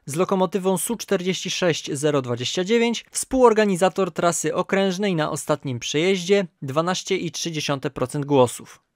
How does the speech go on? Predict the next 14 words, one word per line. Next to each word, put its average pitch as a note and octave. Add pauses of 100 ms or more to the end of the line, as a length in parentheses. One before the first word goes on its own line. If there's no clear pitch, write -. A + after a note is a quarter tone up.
(200)
Przechodzimy G3
na C3+
podium. D3 (300)
I C3+
tutaj A3
będzie F3
zaskoczenie. D3+ (400)
Miejsce A#3+
trzecie. - (320)
Jakub G#3
Kulecki F#3+
i F3
Jacek E3
Fink-Finowicki. E3+